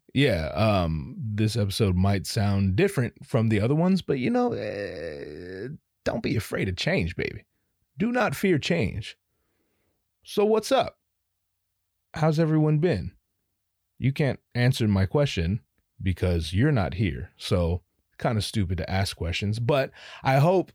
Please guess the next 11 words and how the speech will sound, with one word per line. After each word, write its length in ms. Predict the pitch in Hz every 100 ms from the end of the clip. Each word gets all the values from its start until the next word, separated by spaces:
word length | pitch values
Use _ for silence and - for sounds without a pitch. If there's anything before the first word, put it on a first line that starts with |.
| -
everyone's 640 | 135 113 110 98 98 98
doing 300 | 95 85 87
good. 360 | 80 90 143 - _ _ _ _ -
Um, 880 | 104 101 95 95 92 92 90 90 - _ _ _ _ _ -
what's 240 | 120 127
been 160 | - 135
going 300 | 123 139 139
on 340 | 151 101 73 - _ _
in 180 | 90 87
the 80 | 82
world? 500 | 82 73 64 -